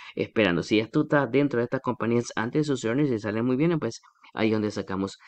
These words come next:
algo de ganancia, algo de profit, reducimos posiciones, ¿ok? Pasamos, vamos rápidamente a los gráficos. Y lo tenemos ahí, muchachos, S P quinientos cerrando los tres mil quinientos ochenta y cinco. Mira la vela cómo quedó,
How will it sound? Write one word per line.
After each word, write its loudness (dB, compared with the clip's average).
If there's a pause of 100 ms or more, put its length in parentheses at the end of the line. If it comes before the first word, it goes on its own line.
(360)
algo 4
de 6
ganancia, -6
algo 0
de 2
profit, 2
reducimos 0
posiciones, -8
¿ok? -6 (560)
Pasamos, 4
vamos -2 (100)
rápidamente 0
a 0
los 0
gráficos. -10 (360)
Y 4
lo 4
tenemos 4
ahí, 4
muchachos, 0
S 2
P -4
quinientos 0
cerrando 2
los 0
tres 0
mil 2
quinientos 0
ochenta -2
y -4
cinco. 0
Mira 2
la 4
vela 0
cómo -4
quedó, -6